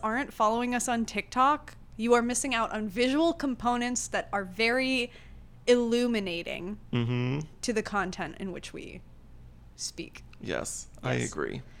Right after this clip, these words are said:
Speaker 1: So today we kind of were struggling to come up with an idea for what to talk about in this minisode, I think just because we were so excited to be around each other.
Speaker 2: <laughs> Uh-huh.
Speaker 1: And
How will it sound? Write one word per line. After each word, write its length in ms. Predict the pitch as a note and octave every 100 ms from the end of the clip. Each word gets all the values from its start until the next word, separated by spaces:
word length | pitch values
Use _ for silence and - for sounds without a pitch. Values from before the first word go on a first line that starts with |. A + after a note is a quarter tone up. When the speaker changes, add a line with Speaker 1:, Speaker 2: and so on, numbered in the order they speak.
| - - -
Speaker 1:
So 260 | - D4 D#4+
today 460 | - C#4 C#4+ G4+ A4
we 140 | D4 C#4
kind 260 | - A#3+
of 140 | A3+ C#4+
were 80 |
struggling 560 | C#4+ - G3 E3+ G3+ A3
to 80 | A3
come 200 | G#3 F#3+
up 220 | F#3 -
with 200 | G3+ F#3+
an 100 | G3+
idea 400 | F#3+ F3+ D#3+ F3
for 200 | - F#3
what 220 | F#3 F#3
to 100 | -
talk 280 | - F#3+ -
about 200 | A3 B3
in 120 | C4+
this 160 | C#4 C4+
minisode, 400 | C4+ C#4+ D4 C#4
I 80 | A3
think 480 | G#3 G3+ G#3+ - F3+
just 320 | - F#3 -
because 380 | G3+ G#3 G3+ -
we 80 | G3
were 180 | F#3
so 280 | F#3 - F3+
excited 500 | F#3 - E3 F3+ F3+
to 160 | - E3 - -
be 400 | E3 D#3 F#3 G#3+ - -
around 380 | A#3 A#3 B3 C4
each 160 | A#3+
other. 360 | C4+ C4+ D#4+ F4
Speaker 2:
<laughs> 40 |
Uh-huh. 300 | B2+ B2 B2 E3+ - - - -
Speaker 1:
And 600 | A#3+ A#3 A3+ A3 A3 G#3+